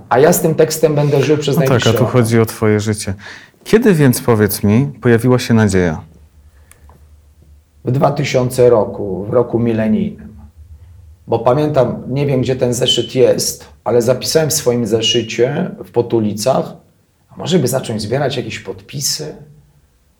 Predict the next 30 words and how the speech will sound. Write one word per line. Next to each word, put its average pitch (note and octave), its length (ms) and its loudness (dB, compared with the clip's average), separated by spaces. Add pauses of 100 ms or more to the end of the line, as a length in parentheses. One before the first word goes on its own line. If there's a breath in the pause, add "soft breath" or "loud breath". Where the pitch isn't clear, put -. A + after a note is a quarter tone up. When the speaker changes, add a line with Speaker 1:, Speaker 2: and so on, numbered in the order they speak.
(800)
Speaker 1:
Może A2+ 160 -4
jakąś G#2+ 200 -8
petycję, - 1000 -4
jeżeli B2 340 -2
już B2 200 -2
ludzie B2+ 240 0
wiedzą, B2 280 -2
kim A2 200 -4
jesteśmy? - 880 -8 (580 soft breath)
Kiedy A#2 240 -2
zaczęli A#2+ 300 0
się A#2+ 140 -4
pojawiać A#2 420 0
dziennikarze, B2 560 -2
może, B2 380 -6
może A#2+ 240 -10
z - 80 -16
tym C3+ 140 -6
coś D#3 200 0
zrobić. - 580 -2 (2250)
I C3 120 -2
w-, - 160 -14 (300)
może - 200 -8
to C#3+ 100 0
był B2+ 120 0
ten B2+ 160 -2
rok B2+ 180 0
milenijny C3 800 -2 (240)
i - 80 -18
tak. - 260 -10